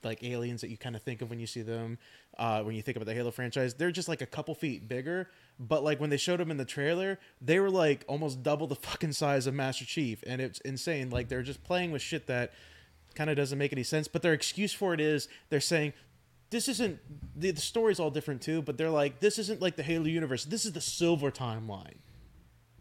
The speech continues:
And this is what I'm afraid of that shows are gonna start doing. It can work in some certain mediums, but when you take a,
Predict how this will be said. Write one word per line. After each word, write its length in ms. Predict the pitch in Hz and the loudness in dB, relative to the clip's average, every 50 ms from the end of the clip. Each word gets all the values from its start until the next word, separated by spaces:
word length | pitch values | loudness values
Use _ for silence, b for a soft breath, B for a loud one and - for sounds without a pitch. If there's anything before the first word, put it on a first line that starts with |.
| - - - | -18 -6 -2
And 180 | 143 147 165 | 0 6 8
this 120 | 196 214 208 | 8 8 8
is 80 | 220 196 | 4 2
what 160 | 185 185 180 | 2 2 2
I'm 100 | 170 156 | 2 0
afraid 320 | 143 - - 170 160 151 | -2 -2 0 2 2 2
of 80 | 151 127 | 2 0
that 140 | 117 131 - | -2 -4 -4
shows 280 | - - 160 151 135 | -2 0 2 2 2
are 40 | 139 | 0
gonna 120 | 131 123 113 | -2 -4 -4
start 280 | - 147 131 113 107 | -4 -4 -4 -4 -2
doing. 440 | - 147 151 147 123 95 98 - - - b b b b b b b b _ _ _ _ - | 0 0 2 2 0 -2 -4 -10 -16 -20 b b b b b b b b _ _ _ _ 2
It 140 | 180 190 - | 2 2 4
can 180 | 233 208 180 | 2 0 2
work 220 | 151 185 196 190 - | 2 0 0 0 0
in 80 | 170 | -2
some 300 | 135 - - 175 170 - | -2 -2 -2 -2 -2 -4
certain 300 | - - 185 180 127 135 | -4 -2 -2 -2 -2 -2
mediums, 440 | 131 139 147 160 165 185 196 196 170 | -2 -2 -2 -2 -2 -2 -2 -4 -4
but 160 | - - 131 | -4 -4 -2
when 160 | 131 151 156 151 | -2 -2 -2 -4
you 80 | 151 | -4
take 320 | 135 - - 170 170 165 185 | -6 -4 -4 -4 -2 0 2
a, 200 | 156 139 127 | 2 2 0